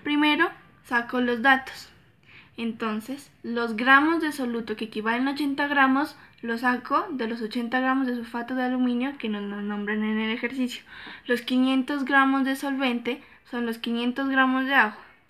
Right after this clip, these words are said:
Los gramos de solución los sumo. Quinientos gramos más ochenta nos da quinientos gramos de solución. Los mililitros de solución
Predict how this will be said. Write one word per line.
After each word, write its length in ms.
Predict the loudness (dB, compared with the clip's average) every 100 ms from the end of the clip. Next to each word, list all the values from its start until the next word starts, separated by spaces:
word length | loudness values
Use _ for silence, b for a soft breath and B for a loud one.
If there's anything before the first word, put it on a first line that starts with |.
| _ B B B B
Los 500 | -4 -2 -2 -6 -4
gramos 420 | 2 4 4 2
de 240 | 0 0 -2
solución 800 | -6 -4 -2 -2 -2 0 2 0 -6 B B B -8
los 180 | -6 -4
sumo. 320 | 0 0 0 -4 -14
Quinientos 540 | -8 -2 -2 -2 -2
gramos 560 | 2 4 4 2 -2 -12 -8
más 300 | -6 -6 -6
ochenta 460 | -2 0 0 0
nos 160 | -2 -4
da 120 | -4
quinientos 640 | -4 -2 -2 -2 -2 -2
gramos 460 | -2 2 2 2 0
de 120 | -2
solución. 540 | -4 -6 -6 -6 -12 -14 -20 B B B B
Los 160 | -2 2
mililitros 680 | 4 6 4 2 2 2 2
de 100 | 0
solución 760 | 0 -2 -2 -4 -2 -2 -2